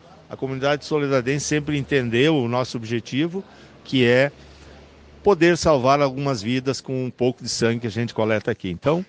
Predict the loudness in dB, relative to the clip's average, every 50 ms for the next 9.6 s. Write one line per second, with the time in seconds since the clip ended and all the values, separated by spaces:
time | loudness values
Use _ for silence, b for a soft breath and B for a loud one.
0 | B B B B B -2 0 0 2 2 2 2 0 0 0 0 0 0 0 -2
1 | -2 -2 -2 -2 0 2 2 2 2 2 0 -4 -6 -6 -4 -4 -4 -4 -2 -2
2 | -2 -2 -2 -4 _ -16 -14 -10 -8 -8 -8 -8 -8 -10 -8 -4 0 2 2 2
3 | 2 0 0 -2 -2 -2 -2 -2 -2 -2 -2 -4 -10 b b b b b b b
4 | b b -4 2 4 4 4 6 4 2 0 -2 -4 -6 -4 -4 -4 -4 -6 -6
5 | -6 -6 -6 _ -2 0 0 0 0 -2 -6 -6 -4 -4 -4 -4 -2 -4 -4 -4
6 | -4 -6 -10 -12 -14 -14 -14 -14 -14 -16 -14 -8 -6 -6 -4 -4 -4 -4 -4 -4
7 | -2 0 0 0 0 -2 -2 0 2 2 2 2 0 -2 -4 -2 -2 -4 -2 -4
8 | -6 -6 -6 -6 -8 -8 -8 -12 -12 -8 -6 -4 -4 -4 -6 b b b b b
9 | b -6 0 2 4 4 4 4 2 0 -2